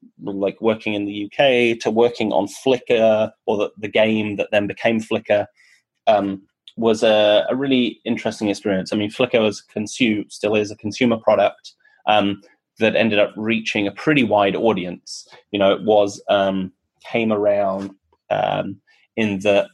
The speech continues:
that time of the web, like, post dot-com collapse, but where we were starting to see a lot of people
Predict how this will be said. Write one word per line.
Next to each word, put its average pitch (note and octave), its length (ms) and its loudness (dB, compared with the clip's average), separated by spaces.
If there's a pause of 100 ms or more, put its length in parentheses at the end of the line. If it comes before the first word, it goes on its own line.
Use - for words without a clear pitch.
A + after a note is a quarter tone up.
that - 240 -2
time C3 320 2
of A2+ 80 -6
the A2 100 -2
web, G#2+ 400 2
like, G2+ 220 -2
post B2 260 -2
dot-com - 380 -2
collapse, - 440 -2
but - 120 -2
where G#2 520 2 (300)
we G#2+ 140 2
were G2 60 2
starting G#2 420 0
to - 120 -10
see G2+ 400 -4
a - 80 -4
lot G#2 200 2
of G2+ 160 -10
people G2+ 720 -4